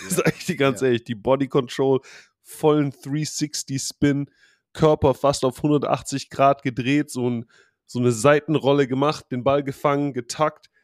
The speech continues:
Speaker 1: beide Toes getappt und dann so eine Vorwärtsrolle sich abgerollt und so einfach gechillt,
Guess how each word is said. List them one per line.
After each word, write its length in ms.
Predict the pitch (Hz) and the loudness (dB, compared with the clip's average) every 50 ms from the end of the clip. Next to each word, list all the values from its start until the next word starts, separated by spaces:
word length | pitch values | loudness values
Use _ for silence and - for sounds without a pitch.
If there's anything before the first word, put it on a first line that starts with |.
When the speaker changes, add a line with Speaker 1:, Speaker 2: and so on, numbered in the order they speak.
| _ _ _ _ _ _ _ _ _ - | _ _ _ _ _ _ _ _ _ 0
Speaker 1:
beide 300 | - 143 147 147 147 139 | 2 4 4 4 2 0
Toes 340 | - - 156 156 156 - - | 2 4 4 4 4 2 -2
getappt 540 | 147 131 - - 156 143 147 - - - - | -4 -4 -2 2 2 2 2 0 -6 -12 -4
und 120 | - 131 123 | -2 0 2
dann 160 | 135 135 135 | 2 2 2
so 100 | 123 123 | 0 0
eine 140 | 120 120 120 | 0 -2 -2
Vorwärtsrolle 680 | - - 139 135 127 127 113 117 107 117 120 120 120 117 | 0 0 2 2 2 0 -2 -2 -2 0 0 0 0 -2
sich 200 | 107 113 - 131 | -4 -4 -4 -4
abgerollt 540 | 131 - - 123 - 110 113 117 117 - | -4 -2 -4 -6 -4 -2 -2 -2 -2 -4
und 140 | - 117 120 107 | -8 -12 -10 -6
so 160 | 107 110 110 | -4 -2 0
einfach 300 | 113 120 110 113 - _ | 0 -2 -2 -4 -12 _
gechillt, 400 | - 110 - - 123 113 107 | -12 -8 0 2 2 2 2